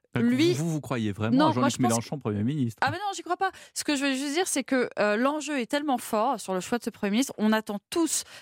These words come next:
Speaker 2: euh, cette nomination du Premier
Speaker 1: Mhm.
Speaker 2: ministre avec, euh, énormément, euh, d'impatience. Donc, d'ailleurs, plus il fait attendre et plus on va être impatient et, et donc, euh,
Speaker 1: Ou pas.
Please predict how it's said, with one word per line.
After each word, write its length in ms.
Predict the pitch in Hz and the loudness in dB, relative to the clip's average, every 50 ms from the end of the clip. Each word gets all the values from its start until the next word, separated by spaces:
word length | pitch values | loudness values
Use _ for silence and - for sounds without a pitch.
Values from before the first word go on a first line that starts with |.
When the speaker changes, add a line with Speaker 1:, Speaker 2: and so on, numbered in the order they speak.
| - - | -8 -4
Speaker 2:
euh, 100 | - 185 190 | -2 -2 0
cette 240 | - - 196 - 233 | 0 -4 -4 -2 0
nomination 600 | 262 269 277 285 262 254 233 - - - 269 262 | 0 2 2 2 0 0 -2 -4 -4 -6 -6 -4
du 100 | 233 202 | -6 -8
Premier 320 | - - - 240 254 262 | -6 -4 -2 0 0 2
Speaker 1:
Mhm. 160 | 254 254 254 247 | 2 2 2 4
Speaker 2:
ministre 360 | 262 269 135 139 147 - - | 4 4 4 2 0 -2 -2
avec, 340 | 180 185 220 226 233 - 190 | -2 0 0 -2 -2 -2 -4
euh, 60 | 165 - - - - _ _ - 277 294 277 285 | -4 -4 -6 -18 -20 _ _ 0 2 2 2 0
énormément, 880 | 302 294 269 254 254 233 240 247 247 240 240 254 254 254 254 240 220 196 | 0 -2 0 0 0 2 2 2 2 2 4 4 2 2 2 2 2 0
euh, 80 | 170 - - - - - - | 0 -2 -6 -12 -14 -8 -2
d'impatience. 960 | 196 226 233 226 - 226 220 202 - - - 220 302 349 370 381 - - - 220 196 - - - - - - | -2 -2 -2 -2 -4 -8 -6 -4 -4 -2 -2 -2 -2 -2 -2 -4 -4 -2 0 0 -2 -2 -6 -16 -10 -4 -2
Donc, 320 | 202 214 214 202 208 - | 0 0 0 -2 -4 -2
d'ailleurs, 240 | 220 220 220 208 185 | 0 0 0 0 -2
plus 220 | - - - 269 | -4 -8 -6 -6
il 60 | 254 | -4
fait 160 | 233 - 247 226 | -4 -2 -2 -2
attendre 440 | 208 208 - 240 226 220 202 190 | -2 -2 -4 -4 -4 -2 -2 -2
et 100 | 185 185 | -2 -2
plus 380 | 175 - - - 247 240 240 220 | -4 -6 -6 -2 0 0 2 2
on 60 | 202 | 0
va 140 | 185 190 190 | 0 0 -2
être 180 | 185 - - 202 | -2 -2 -4 -4
impatient 540 | 196 - 202 196 - - - 247 226 208 | -2 -2 -2 -2 -2 0 0 0 0 0
et, 200 | 185 165 160 156 156 | -2 -4 -6 -6 -8
et 200 | 160 - - 185 | -8 -6 -4 -4
donc, 260 | 170 202 208 196 - | -2 -2 -4 -2 -2
euh, 100 | 190 170 | -2 -2
Speaker 1:
Ou 20 | 160 | 0
pas. 220 | - 127 98 110 | 0 -2 -4 -4